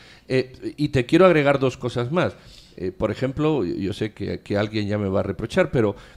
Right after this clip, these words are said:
el señor Villacorta, un hombre de izquierda que ha estado dos veces, no, no, no llega.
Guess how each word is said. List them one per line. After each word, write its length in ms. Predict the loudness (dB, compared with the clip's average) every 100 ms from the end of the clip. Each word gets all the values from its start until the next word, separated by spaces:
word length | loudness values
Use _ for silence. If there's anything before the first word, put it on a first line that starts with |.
| -12
el 120 | -6 -2
señor 260 | 2 4
Villacorta, 520 | 4 4 4 2 4 2
un 120 | 2
hombre 240 | 2 0
de 80 | -2
izquierda 500 | -6 -4 0 0 0
que 100 | -2
ha 20 |
estado 240 | -2 0 0
dos 160 | -2
veces, 360 | -4 -4 -4 -4
no, 140 | -6 -4
no, 260 | -2 -2 0
no 120 | 2
llega. 360 | 2 2 -2